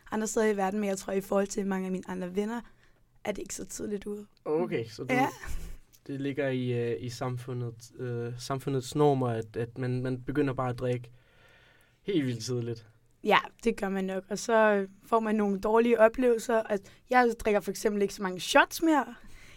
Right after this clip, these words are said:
Speaker 1: <laughs> øhm, som jeg gjorde, da jeg var femten år gammel.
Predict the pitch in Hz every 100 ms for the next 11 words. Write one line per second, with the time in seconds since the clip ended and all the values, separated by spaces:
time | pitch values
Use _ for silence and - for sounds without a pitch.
0 | - - 240 233 226 220 220 208 269 240
1 | 214 214 247 240 247 214 208 - 247 277
2 | 269 240 233 233 240 262